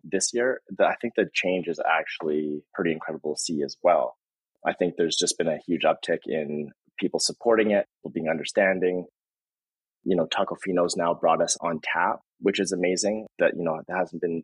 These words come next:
done in Vancouver yet, from my knowledge. And I think people are realizing that if you're supporting, you're not just supporting people that don't drink, it's just supporting a, a healthier drinking culture. And yeah, it's been really exciting to see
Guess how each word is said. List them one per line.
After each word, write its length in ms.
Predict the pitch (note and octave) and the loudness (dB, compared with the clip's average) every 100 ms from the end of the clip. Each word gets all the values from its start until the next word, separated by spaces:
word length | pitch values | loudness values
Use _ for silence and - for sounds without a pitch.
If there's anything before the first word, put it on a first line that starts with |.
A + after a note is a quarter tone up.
| - | -2
done 120 | E2 | -2
in 140 | D#2 D#2 | -4 -6
Vancouver 640 | D#2 D#2 - F#2 F2+ F2 - - | -8 -6 -4 0 2 0 -2 2
yet, 220 | F#2 - | 4 4
from 140 | - D#2 | -2 -6
my 160 | D#2 | -4
knowledge. 440 | D#2+ D#2+ F#2+ B2 - | -2 2 2 2 0
And 100 | F2 | -4
I 60 | D#2 | -2
think 180 | F#2 E2 - | -4 -4 -8
people 320 | - - F2 | -14 -6 0
are 120 | E2 D#2+ | 0 0
realizing 600 | E2+ E2+ D#2+ D#2+ D#2+ - | -2 0 2 2 -2 -6
that 160 | E2 D#2 | -4 -2
if 140 | D#2+ - | -4 -10
you're 100 | D#2 | -2
supporting, 760 | - - - F2+ D#2+ D#2+ D#2 _ _ | 0 0 -4 -4 -2 -2 -6 _ _
you're 120 | G2 | 2
not 160 | A2 G2+ | 6 6
just 140 | G#2+ | 4
supporting 380 | - G2+ F#2+ F2 | 0 0 -2 -4
people 280 | D#2 F#2 F2 | -4 -6 -4
that 180 | D#2+ - | -4 -2
don't 240 | - C2 | -2 -2
drink, 300 | - G2 G#2 - | 0 2 2 0
it's 160 | - - | -8 -4
just 340 | E2+ D#2 - - | -2 -2 -4 -6
supporting 640 | - - - F2+ E2+ E2 - | -4 -4 -2 0 2 0 0
a, 240 | D#2+ D2+ - | 0 0 -2
a 60 | |
healthier 460 | - - E2 - D2+ | 0 0 -2 -2 -8
drinking 320 | - D2+ C#2+ C#2+ | -8 -12 -12 -6
culture. 420 | C#2+ D2 - A2 | -2 -2 0 0
And 200 | F#2 D2+ - _ - | 0 -4 -12 _ 2
yeah, 240 | F#2 D#2+ - - | 2 2 -2 -10
it's 120 | G2 | 0
been 200 | G#2 F#2+ | 2 4
really 240 | F#2+ F2+ | 4 4
exciting 400 | D#2+ - D#2+ D2+ | 2 0 0 -2
to 60 | D2+ | -4
see 360 | - D#2+ D2+ | -2 -2 -4